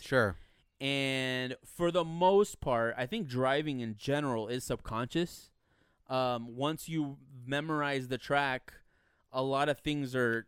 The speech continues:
Speaker 2: just happening automatically.
Speaker 1: Yes.
Speaker 2: 'Cause you've sort of trained that way.
Speaker 1: Absolutely.
Speaker 2: And I rely on that a lot. But in one turn, I completely forgot what turn I was at.
Speaker 1: Okay.
Speaker 2: It's hard, it's hard to explain it to,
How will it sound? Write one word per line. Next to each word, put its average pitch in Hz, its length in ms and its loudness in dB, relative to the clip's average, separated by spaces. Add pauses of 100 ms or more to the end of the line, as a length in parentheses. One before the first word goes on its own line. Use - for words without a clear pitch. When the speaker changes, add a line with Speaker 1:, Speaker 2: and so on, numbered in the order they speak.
Speaker 2:
just 135 220 -2
happening 143 540 -2
automatically. 117 840 -2 (120)
Speaker 1:
Yes. 113 340 -4
Speaker 2:
'Cause 127 120 -2
you've 120 140 -6
sort 135 160 0
of 113 120 -2
trained 131 420 -2
that 92 160 -12
way. 101 120 -10
Speaker 1:
Absolutely. 92 760 -2 (120)
Speaker 2:
And 143 460 -2
I 143 100 4
rely 175 320 0
on 160 140 -4
that 151 140 -4
a 117 60 -4
lot. 110 380 -8 (960)
But 135 420 0 (720)
in 135 300 -4
one 180 300 0
turn, 127 440 -4
I 123 120 -4
completely 151 720 -6 (100)
forgot 127 560 -4
what 117 260 -8
turn 135 220 -2
I 113 80 -2
was 104 180 -4
at. - 220 -14 (560)
Speaker 1:
Okay. 123 300 6
Speaker 2:
It's 151 120 0
hard, 220 400 2
it's 175 160 -8
hard 247 200 0
to 240 100 0
explain 156 460 -4
it 160 120 -6 (200)
to, 131 540 -2